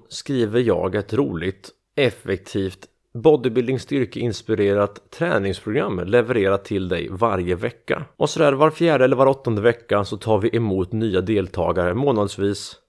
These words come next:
Och vi har kapacitet att expandera med ett par platser i månaden, inte mer än så. Så vill du knipa en sån plats till Jacked January, en januari månad, där vi kan lägga in en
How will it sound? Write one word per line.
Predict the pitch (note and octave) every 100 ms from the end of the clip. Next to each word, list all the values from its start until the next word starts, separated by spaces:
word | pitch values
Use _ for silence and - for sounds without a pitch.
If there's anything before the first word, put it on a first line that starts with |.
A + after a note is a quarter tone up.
| _
Och | C3 D3
vi |
har | E3 A2 -
kapacitet | B2+ - B2 A2 F#2+
att | A2
expandera | G#2 - G#2 F#2+ F2+
med | G2
ett | A2+ -
par | - A2 A#2 - -
platser | - G#2 - - F#2 -
i | E2
månaden, | F2+ G#2+ F#2+ E2 A#2+ A#2+
inte | - G2 - F#2+
mer | F#2+ F#2 F2
än | F2+ E2+
så. | - - - - - - - _ _ _
Så | -
vill | C3+ F3
du | D#3+
knipa | D#3 E3+ D3+ - C3+ - - -
en | C#3 C3+
sån | - B2+
plats | B2 B2 A#2+ -
till | B2+ G#2+ F#2 - F#2
Jacked | C#3 B2 A#2+ - - F#2+
January, | C3 C3+ C3+ B2+ B2 A#2+ B2 _ _ _ -
en | A#2 A#2
januari | A#2+ B2 A#2 A#2
månad, | A2+ A2+ G2+ G2+ -
där | G#2 C#3+ C#3+
vi | B2 C3
kan | B2 A#2+ A#2
lägga | A#2 G#2+
in |
en | G2+